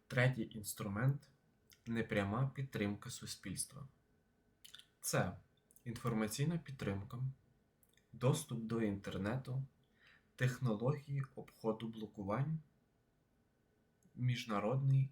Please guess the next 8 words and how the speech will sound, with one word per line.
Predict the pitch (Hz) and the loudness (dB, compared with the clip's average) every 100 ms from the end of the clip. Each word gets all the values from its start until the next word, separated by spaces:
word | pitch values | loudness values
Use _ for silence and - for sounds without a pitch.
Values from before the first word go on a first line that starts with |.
| - | -4
тиск | 127 147 - - _ 117 | -2 -2 -2 -10 _ -4
на | 113 | -4
тему | 107 117 120 127 131 | -2 -2 0 -2 -2
прав | - 92 92 | -2 -2 0
людини. | 92 98 - - - - _ _ _ _ _ _ _ _ _ _ | -4 -6 -8 -8 -12 -20 _ _ _ _ _ _ _ _ _ _
Це | - 147 156 156 - | -4 2 2 0 -4
не | 113 113 | 0 4
революція. | 107 101 98 101 101 - 80 | 4 4 2 2 -2 -4 -6